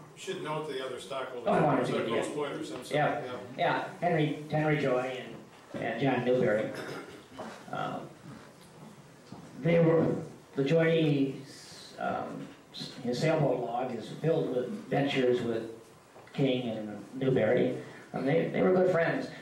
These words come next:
Speaker 2: so the, nobody has an answer to why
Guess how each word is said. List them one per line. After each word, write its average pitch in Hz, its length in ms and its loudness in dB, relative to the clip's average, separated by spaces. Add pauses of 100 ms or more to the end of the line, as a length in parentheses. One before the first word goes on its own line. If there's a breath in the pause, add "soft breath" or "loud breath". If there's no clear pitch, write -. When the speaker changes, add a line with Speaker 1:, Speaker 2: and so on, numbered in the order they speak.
Speaker 2:
so 131 380 2 (380)
the, - 160 -6 (560)
nobody 156 280 4
has 143 140 4
an 135 100 2
answer 139 540 2
to 120 140 0
why 127 840 2